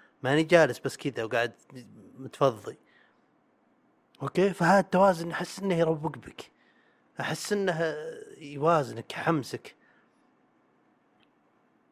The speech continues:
أنا ما أدري، وتشوف حرفيًا ترى أعترف لكم، ما أدري شنو نقطتي الرئيسية كانت التحفيز، بس أحس هذا جزء من التحفيز النفسي الذاتي. <laughs>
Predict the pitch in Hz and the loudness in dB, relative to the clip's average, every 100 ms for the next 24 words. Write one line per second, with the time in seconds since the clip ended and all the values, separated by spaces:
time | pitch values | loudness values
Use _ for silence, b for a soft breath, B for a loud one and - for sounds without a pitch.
0 | _ - 170 214 196 220 170 - 175 - | _ 0 2 4 2 0 -4 -4 -4 -2
1 | - 120 156 143 131 143 127 - 156 156 | -4 -2 -2 0 2 2 0 0 0 0
2 | 127 107 113 139 127 135 135 - - 117 | -4 -4 0 0 -2 -8 -8 -10 -8 -6
3 | 110 107 131 110 101 120 117 120 123 - | -6 -8 -10 -10 -4 -4 -2 -2 -2 -6
4 | 123 160 196 - B B B 147 - - | -4 -2 -2 -6 B B B -2 0 2
5 | 180 - - - b b b 147 143 139 | 2 -2 -12 -20 b b b 4 4 2
6 | 147 123 - - 139 117 117 101 - 107 | -6 -4 -4 0 -2 -2 -4 -6 -10 -16
7 | - 131 117 123 107 - 123 - - 190 | -6 -6 0 2 0 -2 -4 -4 2 2
8 | 165 | 4